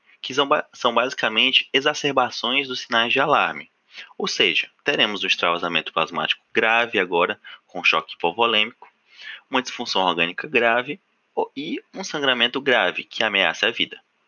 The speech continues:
Quanto ao extravasamento, é basicamente aqueles sinais de choque hipovolêmico, como pressão abaixo,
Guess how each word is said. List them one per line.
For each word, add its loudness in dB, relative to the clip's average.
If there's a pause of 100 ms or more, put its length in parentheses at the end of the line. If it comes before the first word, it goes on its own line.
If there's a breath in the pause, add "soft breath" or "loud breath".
(600 loud breath)
Quanto 0
ao 0
extravasamento, 0 (540 loud breath)
é 4
basicamente 0
aqueles -2
sinais 2
de 2
choque 2 (200)
hipovolêmico, 2 (140)
como -4
pressão 0
abaixo, 2